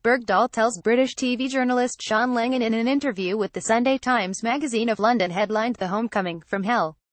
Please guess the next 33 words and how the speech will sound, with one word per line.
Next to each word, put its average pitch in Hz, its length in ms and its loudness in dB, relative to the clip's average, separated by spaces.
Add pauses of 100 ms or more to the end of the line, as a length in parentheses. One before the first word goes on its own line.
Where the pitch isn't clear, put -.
(500)
Langan, 240 420 0
too, 226 340 -2
is 185 140 -2
a 180 100 0
former 247 340 2
Taliban 247 600 2
hostage. 208 580 -4 (340)
Bergdahl, 214 640 4
thirty-one, 196 680 0
from 196 180 -2
Hailey, 254 480 2
Idaho, 190 560 0
says - 280 -2
he 247 120 -2
never 277 220 0
quite 240 320 2
knew 214 200 0
where 247 260 2
he 196 140 -4
stood 185 280 -4
with 165 120 -4
the 190 160 0
Army 226 280 2
as 190 140 -4
he 247 140 -4
performed 214 460 0
administrative 196 680 -2
duties 233 340 -2
while 196 240 4
awaiting 208 400 0
his 233 160 -2
desertion 214 440 -2
trial. 160 460 0